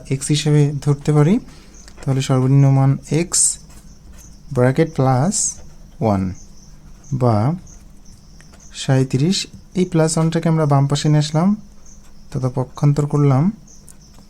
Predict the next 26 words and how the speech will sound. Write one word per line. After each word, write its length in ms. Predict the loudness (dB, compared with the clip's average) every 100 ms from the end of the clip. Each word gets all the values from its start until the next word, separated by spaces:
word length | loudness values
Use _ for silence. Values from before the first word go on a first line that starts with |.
| -20 -4
তাহলে 220 | 0 2
মাইনাস 340 | 2 2 0 2
ওয়ান 120 | 2
হলো 220 | 4 2 0
সমান 440 | 0 0 2 0 -4 -14 -20 -20 -20 -20 -20 -20 -8
ডান 160 | -2 0 0
পাশে 180 | -2
তাহলে 200 | -2 -2
থাকছে 320 | 0 -2 -2 -4
সাতান্ন 400 | -4 -2 -2 0 0
মাইনাস 380 | 0 0 -2 -4 -10 -2
এক্স 300 | -2 0 -2 -4 -8 -20 -20 -20 -20 -20 -20 -20 -12 -6
বা 240 | 0 2 2 -2 -8 -18
সা-, 280 | -18 -16 -18 -20 -16
সাতা-, 380 | -10 -4 -4 -4
সাঁইত্রিশ 480 | -4 -4 -2 -4 -2
থেকে 240 | -2 0 -2
এক 160 | -2 -4
যদি 180 | -2 0
আমরা 140 | 0
বিয়োগ 240 | 0 -2 -2
করি 180 | -4 -2
তাহলে 280 | 0 0 -2
আমাদের 320 | -2 -2 -4
হবে 200 | -2 -2 -4 -8 -20 -20 -20 -16 -6
ছত্রিশ, 600 | -4 -4 -4 -2 0